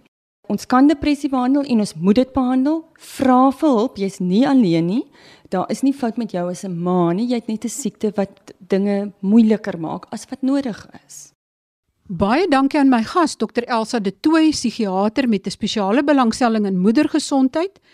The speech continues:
Speaker 2: Daar is vier leefstyldinge wat 'n vrou in hierdie situasie ook moet onthou. En dit is:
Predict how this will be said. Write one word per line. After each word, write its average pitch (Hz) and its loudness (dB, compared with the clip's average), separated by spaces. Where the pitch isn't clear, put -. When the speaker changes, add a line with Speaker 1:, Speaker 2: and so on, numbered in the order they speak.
Speaker 2:
Daar 220 0
is 269 -2
vier 427 0
leefstyldinge 202 0
wat 214 0
'n 240 0
vrou 247 0
in 233 4
hierdie 233 4
situasie 202 -2
ook 226 -2
moet 190 -2
onthou. 185 -4
En 262 6
dit 214 2
is: 190 -4